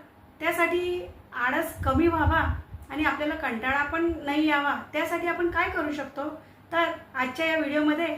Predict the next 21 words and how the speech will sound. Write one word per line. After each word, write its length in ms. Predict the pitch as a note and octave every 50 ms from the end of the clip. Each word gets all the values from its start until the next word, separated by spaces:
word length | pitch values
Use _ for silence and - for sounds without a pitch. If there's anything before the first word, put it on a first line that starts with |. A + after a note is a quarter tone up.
| - -
आपण 300 | B3+ B3+ C4+ D4+ D4+ D4 D4 - - B3+
याविषयी 420 | B3+ B3+ C4 C4+ C4 B3+ C#4+ D4
माहिती 320 | D4 C4+ B3+ B3 A#3+ C#4
कर-, 480 | C#4 C4 B3 A#3+ B3+ - - - - -
घेऊन 240 | A3 B3+ C#4 D4+ D#4
घेणार 400 | D#4 - B3 B3+ B3+ C4 D4 E4
आहोत 260 | D4+ C#4 C4+ B3+ C4
मैत्रिणींनो. 520 | B3+ B3 A3+ G#3+ A#3+ A#3+ A#3+ A#3+ B3 C4+ D#4+ - - - - - - - - - - - _ _ _ _
कधी 240 | C#4 C4+ - E4 F4 E4+
कधी 360 | D#4+ D4+ E4+ F#4 F#4 E4+ - - - - - - - -
सकाळी 380 | - C4 B3+ C#4 C#4 C#4+ D#4+ E4
उठल्यानंतर 720 | D4+ C4+ - - C#4 C#4 D4 D4+ D4 C#4 C4 E4+ F4 E4 - - - - - - - - - - - - - A#3+
आपण 360 | B3+ - - D#4+ D#4+ D4+ - - - - - - - - - - - - - - - - - C4+
लोळत 380 | C4 C4 C4 C4 C#4+ C#4+ C#4+ - - -
पडलेलो 400 | B3+ B3 A#3+ A#3+ B3 A#3+ B3 A#3+
असतो, 400 | A3+ A3+ - - - G#3 G#3 G#3 - - - - - - - - - - - - - D#4+
उत्साह 420 | B3+ - - - C#4 B3+ B3+ C4+ C4
नसतो, 520 | B3+ B3 - - - A3 G#3+ G#3+ G#3+ G#3+ - - - - - - - - B3+
मूड 240 | B3+ C4 C#4+ D4+
चांगला 380 | C#4+ - C#4+ B3+ B3+ B3+ B3+ C4
नसतो 360 | C4 B3+ A#3+ A3 - - -